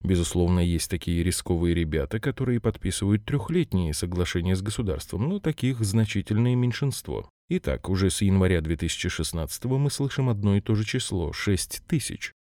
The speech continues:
Вероятно, все-таки подписывается чуть меньше шести тысяч в месяц, так как несколько дней назад заместитель начальника Генштаба В С У Владимир Талалай сказал: «Сейчас у нас каждый месяц около шести тысяч контрактников. До конца года мы еще ожидаем пятнадцать-восемнадцать тысяч.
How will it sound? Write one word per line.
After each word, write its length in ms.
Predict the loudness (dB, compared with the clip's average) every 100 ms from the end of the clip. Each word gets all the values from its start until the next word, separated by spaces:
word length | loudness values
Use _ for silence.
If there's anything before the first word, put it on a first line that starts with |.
| -6
Вероятно, 640 | -2 0 0 -2 -2 -4
все-таки 420 | -4 -6 -8 -6 -4
подписывается 800 | -4 -2 -2 0 0 0 -2 -6
чуть 300 | -4 -2 2
меньше 400 | 2 2 -2 -2
шести 400 | -2 -2 -4 -6
тысяч 400 | -4 -4 -4 -2
в 80 |
месяц, 500 | 0 0 0 -6 -10 -12 -4
так 140 | -4
как 240 | -2 -4 -2
несколько 440 | -2 0 0 2
дней 240 | 2 2
назад 360 | 2 0 -2 -2
заместитель 540 | 0 -2 -2 -4 -2
начальника 600 | 0 0 0 2 2 0
Генштаба 560 | 2 2 2 2 0 2
В 120 | 0
С 120 | 0
У 160 | 0 0
Владимир 500 | 2 0 2 0 -2
Талалай 480 | -2 0 2 2 0
сказал: 500 | 0 -2 -2 -4 -8 _ -12
«Сейчас 440 | -4 -2 0 -2 2
у 40 |
нас 200 | 0 0
каждый 340 | 0 0 2
месяц 420 | 2 2 0 -2 -4
около 320 | 0 2 2
шести 380 | 0 -2 -2 -4
тысяч 320 | -4 -6 -4
контрактников. 760 | -2 -2 -2 -4 -4 -4 -8 -6
До 140 | -4
конца 400 | -2 0 0 -2
года 260 | -2 -2 0
мы 140 | 2
еще 240 | 2 2 2
ожидаем 480 | 2 2 2 2 2
пятнадцать-восемнадцать 1300 | 0 0 0 0 -4 -2 -4 0 2 2 2 -4
тысяч. 460 | -2 -2 -2 -10 -14